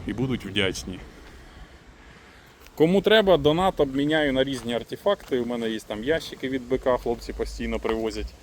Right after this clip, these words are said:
Е, тубуси оці, блядь, от, ручних переносних всяких гранатометів, ракетометів, там ще від чого, не знаю. Е, красиві речі є, які пригодяться. Е,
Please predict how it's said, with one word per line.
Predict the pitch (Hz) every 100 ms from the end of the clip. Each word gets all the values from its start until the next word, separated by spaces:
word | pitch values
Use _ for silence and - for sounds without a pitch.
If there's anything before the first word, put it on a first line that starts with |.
| - - - - -
Е, | 107 107 107 104 104 101 - - - - - - - - - -
тубуси | 180 165 151 - 143 131
оці, | 120 - 113
блядь, | 110 107 95
от, | 104 - - 107 - - - - - -
ручних | 113 120 - 127 -
переносних | 120 117 117 - 117
всяких | - 113 113 107 117
гранатометів, | 113 120 113 127 151 143 120 110
ракетометів, | 117 - - 117 139 131 110 104 - -
там | 107 104
ще | - 123
від | 107 98
чого, | - 104
не | 110
знаю. | 107 110 104 - - - - - - - - 110
Е, | 107 104 104 101 104 104 - - -
красиві | 123 127 123 107
речі | 120 143 - 107
є, | 104 -
які | 101 104
пригодяться. | - 110 113 104 95 - 98 - - - - - - 101
Е, | 98 101 98